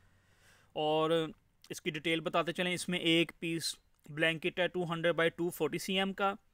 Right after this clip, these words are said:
एक पीस बेडशीट है टू थर्टी by टू सिक्सटी सी एम की, दो पीस पिलो हैं फिफ्टी by सेवेंटी फ़ाइव सी एम की। So ये नहायत ही विंटेज का फोर पीसा बेड कवर सेट है।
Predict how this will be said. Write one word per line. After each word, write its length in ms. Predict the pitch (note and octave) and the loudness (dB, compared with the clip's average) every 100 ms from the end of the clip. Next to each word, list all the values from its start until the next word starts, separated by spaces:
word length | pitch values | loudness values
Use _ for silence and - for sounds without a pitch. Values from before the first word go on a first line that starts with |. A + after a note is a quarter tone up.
| _ _ _ | _ _ _
एक 240 | D#3+ D#3 - | -6 -6 -6
पीस 340 | E3+ E3+ - - _ _ _ - | -8 -8 -10 -14 _ _ _ -4
बेडशीट 500 | D#3 E3 - F#3 F#3 | -2 0 0 -2 2
है 120 | F#3 F3+ | 2 0
टू 300 | F#3 F#3 G3 | -4 -4 -2
थर्टी 340 | E3 D#3+ D#3+ | 0 2 2
by 200 | D#3 D#3 D3+ | 4 2 2
टू 140 | D3+ | -4
सिक्सटी 420 | - D3+ - G3 | -4 -6 -4 -6
सी 180 | F#3+ G#3 | -4 -2
एम 160 | G#3+ G3+ | 0 0
की, 140 | A3 G#3 - _ - - | -4 -6 -10 _ -20 -10
दो 200 | D#3 F3+ | -2 -2
पीस 320 | F#3+ F3+ F3+ - | -2 -6 -6 -6
पिलो 220 | E3 F#3+ | -4 -2
हैं 260 | E3+ F#3+ F#3+ - _ _ _ _ | -2 -4 -4 -10 _ _ _ _
फिफ्टी 260 | F#3 - A#3+ | -8 -4 0
by 140 | G3 F3+ | 2 2
सेवेंटी 640 | E3 D3 C#3 D3 D3+ E3+ - _ | 0 -2 -2 0 0 -2 -10 _
फ़ाइव 240 | - D3 C3+ | -8 -4 -4
सी 200 | - C3 | -6 -10
एम 160 | A#2+ A2+ | -10 -12
की। 180 | A#2+ A#2+ _ _ _ - - _ _ _ - | -18 -20 _ _ _ -20 -20 _ _ _ -10
So 180 | - F#3+ | -2 0
ये 180 | G3 G3 | 2 4
नहायत 440 | F#3 E3+ F#3 F3 | 4 6 6 6
ही 100 | G#3 F3+ D3 | 2 4 4
विंटेज 580 | E3+ F#3 F#3+ F#3 F#3 - | 4 4 6 6 6 2
का 160 | F#3 | -2
फोर 480 | E3+ D#3+ E3 F3 F#3 | -2 2 4 6 4
पीसा 380 | F3+ E3 - D#3 | 2 -4 -2 -2
बेड 400 | C3 B2+ C3+ D3 | -2 0 0 2
कवर 240 | F#3+ F#3+ | 2 0
सेट 340 | F#3 F#3+ G3 G#3 | 2 2 2 2
है। 160 | G#3+ | 0